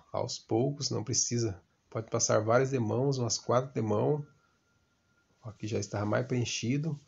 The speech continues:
Agora aqui você vai lixar com a lixinha, pode ser uma lixinha duzentos e vinte,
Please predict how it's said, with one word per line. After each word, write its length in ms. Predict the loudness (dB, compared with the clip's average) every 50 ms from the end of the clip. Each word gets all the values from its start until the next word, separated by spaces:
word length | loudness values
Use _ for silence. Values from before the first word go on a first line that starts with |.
| -20 -20 _ _ _ _ _ _ _ -6
Agora 260 | -2 0 2 2 2
aqui 160 | 2 0 -2
você 220 | -2 -2 -2 -2
vai 160 | 0 2 2 2
lixar 680 | 2 0 -2 -2 0 2 2 4 4 4 2 0 -2 -8 -14 _ _ -4
com 60 | -2
a 60 | 0
lixinha, 520 | 0 0 -2 -4 -4 -2 -2 -2 -2 -2
pode 180 | -2 -2 0 0
ser 120 | 0 0
uma 100 | 0 0
lixinha 320 | 0 0 -2 -2 -2 -4 -2
duzentos 400 | -2 -2 -2 -2 0 0 0 0
e 60 | -2
vinte, 520 | -2 -2 -2 -2 0 -2 -2 -2 -4 -6